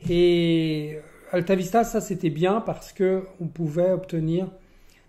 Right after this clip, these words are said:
des résultats qu'on n'avait pas chez les autres. L'indexation était plus large,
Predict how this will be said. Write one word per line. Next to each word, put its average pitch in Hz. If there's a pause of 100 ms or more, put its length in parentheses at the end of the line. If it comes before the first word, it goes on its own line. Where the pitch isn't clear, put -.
(100)
des 165
résultats 156
qu'on 170
n'avait 143
pas 165
chez -
les 139
autres. 170
L'indexation 147
était 156
plus 147
large, 151